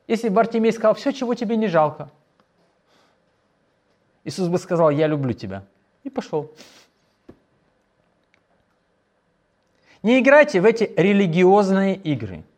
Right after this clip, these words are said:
Всегда будете конкретны перед Господом.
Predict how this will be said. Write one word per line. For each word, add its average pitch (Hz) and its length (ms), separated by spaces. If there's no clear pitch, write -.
Всегда 208 380
будете 165 340
конкретны 170 1200
перед 180 520
Господом. 107 720